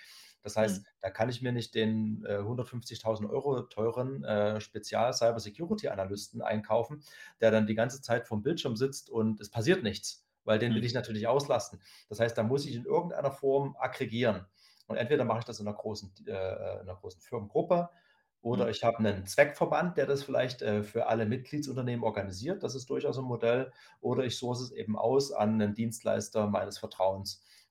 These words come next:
Speaker 1: Und das ist auch was, was wir festgestellt haben. Bei uns spielt auch der Nerd-Faktor eine Rolle. Wir haben lange Jahre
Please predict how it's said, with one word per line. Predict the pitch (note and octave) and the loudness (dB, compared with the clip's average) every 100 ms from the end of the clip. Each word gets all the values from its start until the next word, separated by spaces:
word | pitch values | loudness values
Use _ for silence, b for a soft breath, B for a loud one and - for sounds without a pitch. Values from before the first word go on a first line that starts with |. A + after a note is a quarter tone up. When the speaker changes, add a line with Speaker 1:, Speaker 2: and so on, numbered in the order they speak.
| - | -2
Speaker 1:
Und | G#2 G#2 G#2 G#2 - _ _ - | 4 6 4 2 -6 _ _ -8
das | A#2+ | -4
ist | E3+ D3+ | -2 2
auch | D3 C#3+ | 2 4
was, | C#3 - | 2 2
was | A#2 | -2
wir | G2 D3 G3+ | 0 2 2
festgestellt | - E3 - - D3+ D3 | 0 -6 -6 -4 -2 0
haben. | D#3 D#3+ F3 - _ _ _ _ - - | -2 -2 -6 -12 _ _ _ _ -16 0
Bei | D#3 | 2
uns | D3 | 6
spielt | E3 | 8
auch | C#3+ | 8
der | C3+ A2 | 8 8
Nerd-Faktor | B2 - B2+ A2+ | 6 4 0 2
eine | G#2 | 4
Rolle. | F#2 F2 - | 4 2 -2
Wir | F#2+ | 2
haben | A2 A#2 | 2 4
lange | G#2+ D3+ D#3+ | 4 4 6
Jahre | A2+ C3+ D#3 D#3 | 6 6 4 0